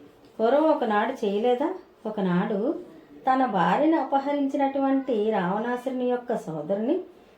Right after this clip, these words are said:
వాడు నశించకూడదని, చనిపోకూడదని ఎంత ప్రయత్నం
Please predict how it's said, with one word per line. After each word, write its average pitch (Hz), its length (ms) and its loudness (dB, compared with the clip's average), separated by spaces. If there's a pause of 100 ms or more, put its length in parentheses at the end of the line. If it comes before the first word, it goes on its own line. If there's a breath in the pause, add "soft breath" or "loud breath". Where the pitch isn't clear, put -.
(140 loud breath)
వాడు 254 200 6
నశించకూడదని, 233 1200 0
చనిపోకూడదని 220 960 0 (440 loud breath)
ఎంత 240 400 -2
ప్రయత్నం 160 400 -4